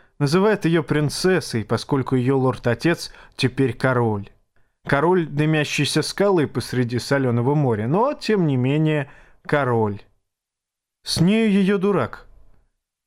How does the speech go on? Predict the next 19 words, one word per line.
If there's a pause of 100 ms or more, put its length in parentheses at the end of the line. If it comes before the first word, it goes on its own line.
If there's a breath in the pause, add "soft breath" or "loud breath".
(220)
Старик
повернулся
спиной
к
рассвету, (460 soft breath)
придерживаясь
за
дракона,
чтобы
не
упасть. (1160)
"Проводи
меня
до
стула (160)
и
пригласи
их
сюда".